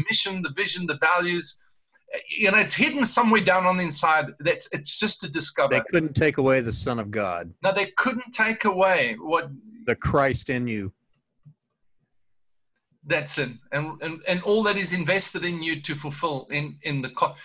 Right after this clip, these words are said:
Speaker 1: in the mission of the earth. Uh, I mean, you know, it is, oh gosh, there's so much. I, I mean, just, there's so much. But anyway, we, we cannot, we cannot, we cannot, we cannot let it go. We cannot let it go,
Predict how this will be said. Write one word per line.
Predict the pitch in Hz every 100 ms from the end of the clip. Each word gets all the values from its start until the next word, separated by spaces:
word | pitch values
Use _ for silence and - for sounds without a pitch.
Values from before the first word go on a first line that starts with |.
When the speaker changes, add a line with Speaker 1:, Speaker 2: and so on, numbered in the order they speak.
| - -
Speaker 1:
in | 156
the | 143
mission | 131 208 - 190
of | - 147 127
the | 147
earth. | 147 107 - - 139
Uh, | 147
I |
mean, | 147 139 139 - _ _ _ -
you | 156
know, | 147 139
it | 151 151
is, | 160 135 - -
oh | - - - -
gosh, | - - -
there's | 143 -
so | - 165
much. | 139 139
I, | 139 131 143 _ - _ - -
I | 151
mean, | 143 135
just, | 135 139 -
there's | 135 143
so | - 147
much. | 127 117 -
But | 135
anyway, | 143 113 85 - _ - _ _ 143
we, | 185 -
we | 170 143
cannot, | - 190 185 185 -
we | 139 135
cannot, | - 165 160 160 -
we | 127
cannot, | - - 139 113 - _
we | 123
cannot | - 156 156 143
let | 135 135
it | 123
go. | 123 110
We | -
cannot | 110 127 120 113
let | 123
it | -
go, | -